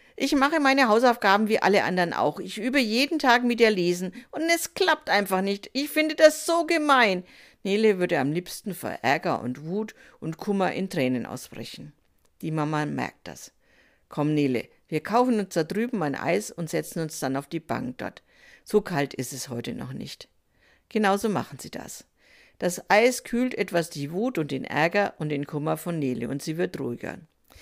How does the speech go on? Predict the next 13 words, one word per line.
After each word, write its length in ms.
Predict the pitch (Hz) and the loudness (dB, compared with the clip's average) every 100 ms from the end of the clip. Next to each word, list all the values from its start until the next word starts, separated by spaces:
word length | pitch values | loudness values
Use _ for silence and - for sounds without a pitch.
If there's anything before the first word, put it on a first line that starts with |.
| - - _ | -20 -20 _
Da 100 | 202 | -4
fängt 240 | 202 214 | 2 2
die 60 | 220 | 4
Mama 280 | 208 175 190 | 2 4 4
das 260 | 208 214 | 4 2
Reden 280 | 180 160 156 | 2 2 2
an. 300 | 107 127 - - - - - _ | -2 -2 -4 -12 -20 -20 -20 _
„Weißt 380 | 117 131 170 - | 2 4 4 0
du, 200 | 247 262 - _ | 0 -2 -6 _
das 200 | 226 247 | -2 -2
ist 180 | 233 | 0
oft 240 | - 294 - | 2 2 0
so, 340 | - 156 147 | -2 0 0